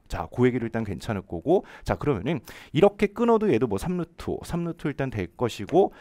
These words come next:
뭐 얘네들은 당연히 뭐가 될까요? 뭐 합동이다, 뭐 이 얘기까지 일단 할 수가 있겠지. 자, 근데 어제 구하는 것 자체가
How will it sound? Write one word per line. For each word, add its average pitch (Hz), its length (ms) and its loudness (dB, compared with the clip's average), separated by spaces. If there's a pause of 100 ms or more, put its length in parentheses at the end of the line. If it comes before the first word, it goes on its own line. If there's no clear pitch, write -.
(120)
뭐 101 140 2
얘네들은 180 480 6
당연히 107 280 -4
뭐가 92 280 -4
될까요? - 340 -8
뭐 - 100 -12
합동이다, 180 480 -2
뭐 98 100 -8
이 92 80 -4
얘기까지 98 420 -4
일단 98 180 -8
할 107 80 -8
수가 160 320 -2 (140)
있겠지. - 500 -12 (180)
자, - 160 -4
근데 113 340 0 (200)
어제 139 160 2
구하는 185 320 4
것 190 60 0
자체가 139 500 2